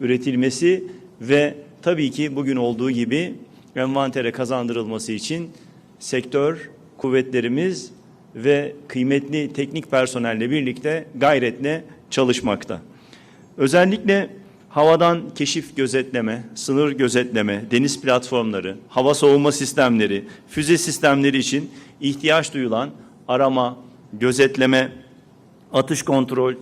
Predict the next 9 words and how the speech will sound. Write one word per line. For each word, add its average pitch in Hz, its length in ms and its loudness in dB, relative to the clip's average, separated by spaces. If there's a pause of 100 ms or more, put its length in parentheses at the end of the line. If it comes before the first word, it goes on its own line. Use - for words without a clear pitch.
takip 147 460 0 (140)
ve 160 140 -6
silah 160 480 0
tespit 170 460 -2 (380)
alanında 135 600 4 (540)
radar 165 360 6 (500)
üretimi 131 420 -2
için, 170 480 -4 (260)
radar 135 400 2